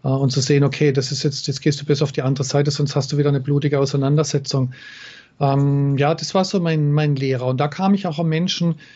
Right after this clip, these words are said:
die, die, die gesehen haben, die gesagt haben, „Was machst du hier? Was, wie, wie, wie siehst du denn aus? Du geh-, du hast hier nichts zu suchen.“ Das so, heute nennt man's Penner, äh, wo ich dachte, „Hä, was soll denn der Schwachsinn?“, die wohl gesehen haben, dass ich hier nichts zu suchen habe.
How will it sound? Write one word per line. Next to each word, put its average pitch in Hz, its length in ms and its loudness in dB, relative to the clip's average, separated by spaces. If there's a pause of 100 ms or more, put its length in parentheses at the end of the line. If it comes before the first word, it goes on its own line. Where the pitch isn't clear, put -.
(220)
die, 156 200 2
die, 151 300 2
die 151 260 0
gesehen 160 440 2
haben, 151 100 2
die 147 100 0
gesagt 147 300 0
haben, 147 80 2
„Was 147 200 0
machst 170 360 -2
du 208 60 2
hier? 156 360 0
Was, 143 240 -6 (160)
wie, 147 180 0 (120)
wie, 151 300 2
wie 151 80 2
siehst 151 340 0
du 175 40 2
denn 151 180 2
aus? 185 340 2
Du 156 120 -6
geh-, 147 200 2
du 147 140 -2
hast 151 200 -2
hier 160 100 0
nichts - 300 -2
zu 151 100 -2
suchen.“ 185 380 2
Das 127 180 -2
so, 139 200 -6
heute 147 180 2
nennt 147 200 4
man's 143 160 -2
Penner, 190 460 0 (600)
äh, 151 120 0
wo 151 80 2
ich 147 80 -4
dachte, 135 320 -4
„Hä, 151 260 -2
was 127 140 -10
soll 131 160 -6
denn 135 80 -4
der 147 180 0
Schwachsinn?“, 143 500 -2
die 151 140 2
wohl 151 140 4
gesehen 160 440 2
haben, 139 200 0
dass 131 180 -2
ich 123 80 -4
hier 143 80 2
nichts 139 240 -4
zu 139 100 -6
suchen 135 380 2
habe. 127 320 4